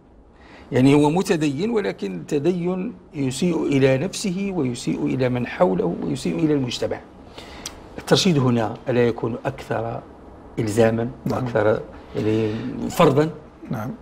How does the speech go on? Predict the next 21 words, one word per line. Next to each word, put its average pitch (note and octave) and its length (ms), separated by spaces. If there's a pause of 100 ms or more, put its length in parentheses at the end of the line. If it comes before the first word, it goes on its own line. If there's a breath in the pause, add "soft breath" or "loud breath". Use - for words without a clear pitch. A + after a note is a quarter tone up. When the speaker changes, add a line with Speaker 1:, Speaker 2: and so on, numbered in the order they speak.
Speaker 2:
آه، D3 760
صحيح - 400
هذا F3+ 140
سؤال D#3 560
في - 120
غاية F#3+ 260
الأهمية، C3+ 560 (1500 loud breath)
والأهم D#3+ 640
من D3+ 120
هذا C#3+ 340 (840 loud breath)
أن D#3+ 80
نبين C#3+ 580 (640)
دور C#3+ 480 (1300)
العلماء C#3+ 480
في - 120
الأمة C3 340 (640)
والصلحاء D3+ 840
في - 180
هذه C3+ 220
الأمة C3+ 380 (280)
Speaker 1:
مم. A2+ 160